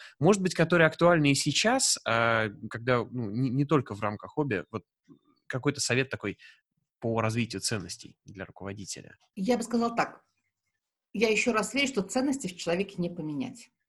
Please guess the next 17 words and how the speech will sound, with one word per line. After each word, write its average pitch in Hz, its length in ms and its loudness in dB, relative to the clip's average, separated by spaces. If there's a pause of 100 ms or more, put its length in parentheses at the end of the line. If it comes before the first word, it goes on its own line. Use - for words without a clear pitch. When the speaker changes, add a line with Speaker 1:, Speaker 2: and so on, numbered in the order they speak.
(580)
Speaker 1:
Мгм. 104 500 -6
Speaker 2:
А, 185 180 0 (120)
я 254 100 -2
бы 240 60 -8
сказала 226 420 0
так, - 180 -2
что - 260 -4
когда 196 560 0
мы 247 100 4
начали 233 420 2
в 170 40 0
две 175 80 -2
тысячи 233 240 -2
девятом 196 480 2
году 180 520 -2
заниматься 185 540 0
вовлеченностью, 175 880 -8